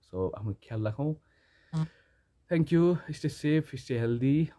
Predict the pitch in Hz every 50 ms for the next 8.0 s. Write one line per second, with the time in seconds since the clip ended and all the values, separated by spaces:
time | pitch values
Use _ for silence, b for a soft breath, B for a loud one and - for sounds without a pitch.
0 | _ - - - 78 90 98 98 101 101 95 98 98 95 95 95 101 104 104 -
1 | - 110 98 107 110 120 131 135 147 151 147 135 - _ - 92 120 135 143 127
2 | 107 - _ - 101 98 95 92 95 90 90 90 95 127 156 - - - 90 87
3 | 85 - 85 80 101 98 - 104 - - 131 - - _ _ - 101 101 98 95
4 | 80 - - _ - - 90 95 92 95 123 135 - _ _ _ - 113 87 80
5 | - _ - 143 - - _ _ _ _ _ _ _ _ _ _ _ _ _ -
6 | - - - 113 104 95 92 92 92 110 - 220 233 - _ _ _ b b b
7 | b b b b b b b b - _ _ _ _ _ - 120 120 107 98